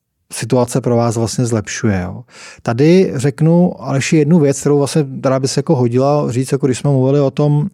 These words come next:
když jsme mluvili o tom, že ta nemovit-, že ta, ta hodnota té nemovitosti se pořád jako zvyšuje, tak tady já se vrátím o, o dva kroky dozadu, to jsem zapomněl říct. Ono nemusí to platit úplně jako nutně, jo. Může se stát, a na t-, a je třeba na tohleto myslet, když vybírám pozemek,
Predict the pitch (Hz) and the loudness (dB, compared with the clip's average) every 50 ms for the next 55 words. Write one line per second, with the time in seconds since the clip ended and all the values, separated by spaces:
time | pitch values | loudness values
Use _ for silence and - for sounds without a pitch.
0 | _ - 127 113 - - 135 135 139 139 135 147 135 135 131 - 151 143 131 123 | _ -12 -12 -8 -4 -2 0 2 2 2 2 2 0 0 0 0 0 2 2 2
1 | 123 123 131 131 131 - - 127 135 135 - - 147 117 120 120 143 139 165 147 | 2 2 0 -2 -2 -4 -4 -2 -2 -2 -2 -4 -2 -2 0 0 -2 -2 -2 0
2 | 165 156 143 127 123 123 127 - 127 - - 139 - - 143 - 127 110 127 131 | 0 0 0 0 0 -2 -2 -4 -8 -10 -10 -8 -6 -6 -4 -2 -2 0 0 0
3 | 127 135 127 - 160 147 135 120 - - - 107 98 95 95 - 113 - - 110 | 0 0 -2 -2 0 0 0 0 -2 -2 -2 -2 -2 -4 -4 -8 -10 -6 -2 -2
4 | 120 127 120 - - 147 135 131 123 139 127 - 147 139 131 131 127 123 120 - | 0 0 0 0 0 0 2 0 0 -2 0 0 0 0 2 0 0 -2 -4 -8
5 | - - - - - - 113 107 123 131 - 143 131 110 - 165 139 131 117 120 | -18 -20 -20 -14 -10 -6 -4 -2 -2 -2 0 -2 -2 0 0 0 2 2 0 0
6 | 110 98 98 95 95 101 - - 127 117 120 117 - 123 117 123 131 135 131 113 | -2 -2 -2 -4 -6 -8 -6 -6 -4 -2 -2 -2 0 0 2 2 2 0 0 -2
7 | 110 101 95 - - - _ _ - - - - - - - - - 117 120 139 | -4 -6 -8 -10 -14 -20 _ _ -20 -20 -20 -20 -20 -20 -18 -8 -4 0 2 2
8 | 156 170 180 185 180 - - _ _ _ _ _ _ - 185 147 131 135 160 170 | 4 2 2 0 -2 -8 -20 _ _ _ _ _ _ -6 -2 0 2 2 2 2
9 | - 196 175 196 185 - 175 165 190 175 - 156 123 - 160 160 170 175 170 160 | 2 2 2 2 2 0 0 0 0 -2 -2 -4 -2 0 2 2 4 2 2 2
10 | - 185 180 170 160 156 147 - - - 120 107 98 92 92 95 98 104 113 117 | 2 4 4 4 4 4 2 0 -2 -2 0 0 0 -2 -4 -4 -2 -2 0 0
11 | 160 160 - 196 180 - - - - 139 131 131 135 143 151 160 165 - 151 127 | 0 0 0 0 -2 -2 -4 -6 -4 -2 0 0 0 0 0 0 -2 -2 -2 -4
12 | 120 120 - - - - - 131 127 123 123 - - 147 147 165 165 160 151 160 | -4 -4 -6 -10 -10 -6 -4 -2 -2 -2 -4 -4 -2 0 2 2 2 2 0 -2
13 | 143 120 - 156 151 151 175 156 139 131 - - 156 147 156 147 139 135 131 135 | -4 -2 -2 -2 0 2 2 2 2 0 0 -2 0 0 0 0 0 0 0 0
14 | 139 143 151 147 143 127 110 110 107 98 95 95 98 - - | 0 0 0 -2 -2 -2 -2 -2 -2 -2 -2 -6 -8 -12 -18